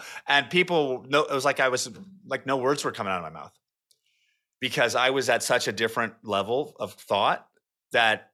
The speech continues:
they just literally couldn't even hear me. So when we have these conversations, I often feel like my head exploded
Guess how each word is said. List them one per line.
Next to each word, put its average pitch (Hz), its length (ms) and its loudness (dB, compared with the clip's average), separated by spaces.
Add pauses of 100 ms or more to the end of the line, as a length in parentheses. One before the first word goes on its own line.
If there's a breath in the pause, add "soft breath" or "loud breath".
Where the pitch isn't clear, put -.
(140)
they 120 180 -2
just 110 220 -6
literally 107 320 -4
couldn't 95 220 -10
even 82 120 -16
hear 101 160 -12
me. - 220 -18 (1120)
So 123 180 0
when 110 80 -4
we 117 80 2
have 131 180 2
these 123 160 -4
conversations, 127 640 0
I 127 120 4
often 110 240 -2
feel 117 160 -4
like 98 120 -2
my 87 100 -10
head 101 180 -4
exploded - 480 -12